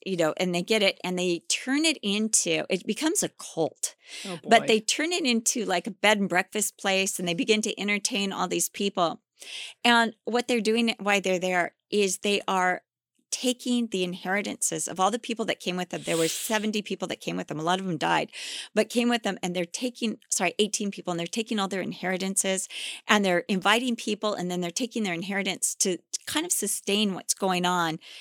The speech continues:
Speaker 1: there in Jerusalem.
Speaker 2: They think they're like Acts two. We're
Speaker 1: Mm-hmm.
Speaker 2: all gonna
Speaker 1: Yeah.
Speaker 2: combine.
Speaker 1: Well, they,
Speaker 2: Okay.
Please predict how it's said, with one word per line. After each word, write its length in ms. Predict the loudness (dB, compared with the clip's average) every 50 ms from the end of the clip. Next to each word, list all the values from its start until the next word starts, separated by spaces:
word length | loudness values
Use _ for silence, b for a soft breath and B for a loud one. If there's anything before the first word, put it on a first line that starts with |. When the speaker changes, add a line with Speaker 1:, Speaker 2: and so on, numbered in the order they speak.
| B B
Speaker 1:
there 220 | 2 4 6 6 6
in 180 | 6 4 2 0
Jerusalem. 540 | 0 2 2 2 2 2 0 0 0 0 -2
Speaker 2:
They 80 | -2
think 140 | -2 0 2
they're 100 | 4 6
like 220 | 6 6 6 4 2 2
Acts 300 | 4 4 4 4 2 0
two. 300 | 0 0 0 2 2 4
We're 280 | 4 2 2 2 0 0
Speaker 1:
Mm-hmm. 100 | 2 2
Speaker 2:
all 60 | 0
gonna 280 | 0 0 -2 -2 -4 -4 -2 2
Speaker 1:
Yeah. 160 | 4 6 6 6
Speaker 2:
combine. 320 | 6 2 0 -2 -6 -8 -2 4
Speaker 1:
Well, 140 | 6 6 8
they, 180 | 8 8 6 6
Speaker 2:
Okay. 140 | 6 2